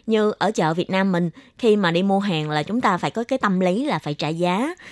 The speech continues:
Ví dụ như là người ta đưa ra một cái giá nào đó, thì, ờ, trong lòng chúng ta sẽ nghĩ, à, đây là cái khu chợ này, khu chợ này mình chỉ được trả giá là bằng cỡ một phần ba cái giá cả mà cửa hàng đưa ra thôi.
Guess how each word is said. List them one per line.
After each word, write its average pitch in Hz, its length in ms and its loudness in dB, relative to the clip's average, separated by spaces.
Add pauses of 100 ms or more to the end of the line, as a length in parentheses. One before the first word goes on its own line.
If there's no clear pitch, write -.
(140)
Ví 269 120 -4
dụ 190 160 4
như 180 300 0
là 160 200 0
người 151 180 -2
ta 180 240 -2
đưa 190 220 2
ra 190 160 0
một 165 140 -4
cái 220 100 -4
giá 208 200 -2
nào 240 180 -2
đó, 160 320 -2 (280)
thì, 165 200 0
ờ, 147 80 2
trong 190 200 0
lòng 156 280 0
chúng 208 160 -2
ta 190 140 0
sẽ 170 140 -2
nghĩ, 156 280 0
à, 185 200 -4
đây 185 120 0
là 175 80 -2
cái - 120 -8
khu 208 200 -2
chợ 139 280 -2
này, 160 220 2 (340)
khu 220 140 6
chợ 165 160 2
này 170 140 2
mình 156 180 0
chỉ 165 140 0
được 214 200 -2
trả 147 140 -2
giá 190 300 0
là 262 180 0
bằng 151 220 -4
cỡ 160 120 -2
một 226 180 0
phần 151 300 -4
ba 202 260 0
cái 254 220 -4
giá 214 140 -2
cả 151 280 -2
mà 202 180 -2
cửa 156 140 -4
hàng 180 260 -2
đưa 185 140 0
ra 208 200 -2
thôi. 220 260 0